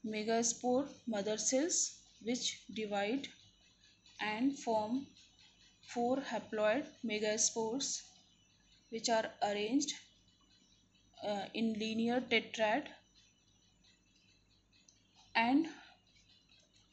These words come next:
this undergo meiosis and form four haploid megaspore,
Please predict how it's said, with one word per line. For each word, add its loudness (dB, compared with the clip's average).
this 2
undergo -2
meiosis -2
and -8
form 0
four 0
haploid 0
megaspore, 0